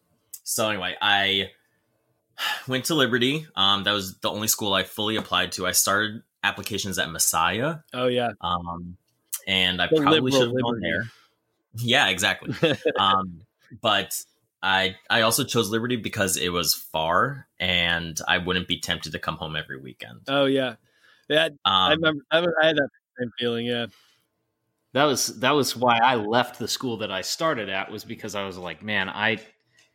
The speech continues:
Speaker 3: I obviously can't handle the temptation of just being able to, like,
Speaker 1: Mm.
Speaker 3: drive back to my bubble every weekend."
Speaker 1: And yeah, that's a super big temptation, but, like, also you don't grow up that way.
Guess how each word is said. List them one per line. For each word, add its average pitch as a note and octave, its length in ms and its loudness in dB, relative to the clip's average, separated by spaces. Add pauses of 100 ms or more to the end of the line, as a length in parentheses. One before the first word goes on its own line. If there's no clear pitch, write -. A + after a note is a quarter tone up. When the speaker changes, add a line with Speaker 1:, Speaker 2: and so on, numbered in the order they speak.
(420)
Speaker 3:
I B2 140 4
obviously A#2 460 0
can't G#2+ 280 -6
handle G#2 280 -2
the F#2 100 -8
temptation F#2+ 640 -4
of F2 80 -12
just G2 160 -10
being G2+ 160 -6
able F#2 160 -6
to, F2 60 -8
like, E2+ 160 -6
Speaker 1:
Mm. E2+ 40 -16
Speaker 3:
drive F#2+ 420 2
back F#2+ 260 2
to A#2+ 80 -8
my F2+ 180 -6
bubble E2+ 420 -4
every D#2+ 240 -12
weekend." - 460 -14 (960)
Speaker 1:
And C3 160 0
yeah, C3 200 4
that's A2 260 2
a A#2 60 4
super A#2 340 2
big G#2+ 200 0
temptation, G2 560 -4
but, G#2 160 -2
like, G#2 240 0
also A2+ 300 0
you G#2 240 -6
don't G2+ 400 -4
grow F2 260 -4
up F#2 160 -4
that - 220 -12
way. A1 240 -16